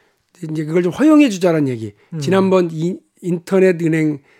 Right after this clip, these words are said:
Speaker 1: 어, 그 특혜를 주는, 인터넷 은행과 관련해서 케이티에 특혜를 주는 법을 만들고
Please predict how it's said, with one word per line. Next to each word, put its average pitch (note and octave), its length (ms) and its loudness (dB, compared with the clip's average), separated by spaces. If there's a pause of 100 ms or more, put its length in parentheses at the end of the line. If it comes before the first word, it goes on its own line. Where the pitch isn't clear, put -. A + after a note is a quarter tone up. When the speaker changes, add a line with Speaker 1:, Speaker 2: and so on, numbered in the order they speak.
(260)
Speaker 1:
어, C3+ 460 -12
그 - 100 -20
특혜를 - 960 -6
주는, D#3+ 420 -2
인터넷 E3 400 -2
은행과 D3 640 -8
관련해서 C#3 540 -6
케이티에 F#3+ 380 -6
특혜를 A3 360 -6
주는 F3+ 220 -4
법을 D3+ 340 -2 (400)
만들고 D#3+ 640 0